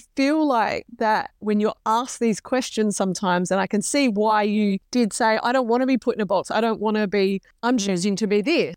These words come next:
But I see it more as an opportunity to get clear on what is it. And like you just shared, you do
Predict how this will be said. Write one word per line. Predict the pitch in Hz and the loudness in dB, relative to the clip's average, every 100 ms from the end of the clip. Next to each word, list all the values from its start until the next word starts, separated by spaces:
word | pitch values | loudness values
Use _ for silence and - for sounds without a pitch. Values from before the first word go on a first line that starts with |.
| - | -4
But | 262 | -2
I | 214 254 294 | 0 0 0
see | - 320 | -2 0
it | 285 - | 0 0
more | 226 220 226 226 208 | 0 2 2 0 -2
as | - 214 214 202 202 - - - | -2 0 0 0 -2 -6 -6 -2
an | 220 | -2
opportunity | - 226 226 - 226 214 196 202 | 0 -2 -2 -2 0 2 0 0
to | - | -2
get | 175 196 143 - | -2 -2 -2 -4
clear | - - 175 190 277 453 415 - _ | -10 -2 0 2 2 0 -4 -12 _
on | 214 208 220 208 - | 0 2 2 0 -2
what | - 180 226 - - | -4 0 2 0 0
is | 247 208 | 0 0
it. | 147 - _ | -4 -8 _
And | 233 214 | 0 2
like | 240 240 | 0 0
you | 247 | 2
just | 277 311 - | 2 0 0
shared, | 262 107 - - _ _ | -2 -2 -4 -10 _ _
you | 294 480 | -2 0
do | 311 | 2